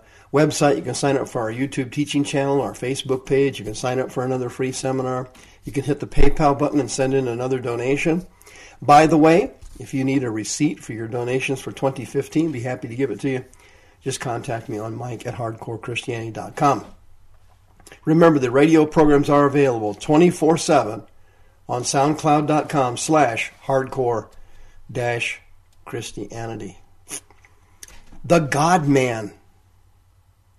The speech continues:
kenosis, today on Hardcore. As you well know, uh, something happened in heaven,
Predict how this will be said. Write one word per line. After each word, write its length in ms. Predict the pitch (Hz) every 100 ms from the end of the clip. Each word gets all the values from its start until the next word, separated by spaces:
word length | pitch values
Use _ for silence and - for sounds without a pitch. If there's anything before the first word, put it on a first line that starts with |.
| _ -
kenosis, 840 | 165 139 160 156 165 139 - - _ _ _ _ _ _ _ _ _ _
today 500 | - 139 131 131 143
on 220 | 120 110
Hardcore. 800 | 110 - 131 131 135 117 110 104 - - - - - _ _ - - - - - - - - - - -
As 200 | 190 180
you 100 | 180
well 240 | 202 262
know, 500 | 180 202 143 143 147 - -
uh, 420 | 135 131 131 131
something 380 | 127 175 180 170
happened 440 | 139 151 160 143
in 140 | 131 113
heaven, 460 | 147 135 131 131